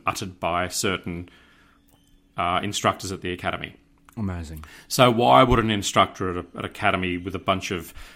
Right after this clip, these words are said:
Speaker 1: you know, people just out of puberty, sort of bright-eyed and bushy-tailed, green, raw,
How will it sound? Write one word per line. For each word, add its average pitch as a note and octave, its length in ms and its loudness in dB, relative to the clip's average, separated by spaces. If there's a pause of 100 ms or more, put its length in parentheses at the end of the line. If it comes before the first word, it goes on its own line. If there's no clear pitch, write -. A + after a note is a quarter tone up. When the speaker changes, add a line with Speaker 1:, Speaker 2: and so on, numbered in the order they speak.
(640)
Speaker 1:
you A2 120 -2
know, E2+ 180 -2 (520)
people G#2+ 280 4
just G#2 260 -6
out F#2+ 140 0
of - 140 -8
puberty, G#2 640 0 (840)
sort G#2+ 180 -6
of E2 240 -12 (920)
bright-eyed A2+ 600 6
and F#2+ 140 -6
bushy-tailed, F2 800 -2 (1160)
green, G#2+ 800 0
raw, F#2 760 2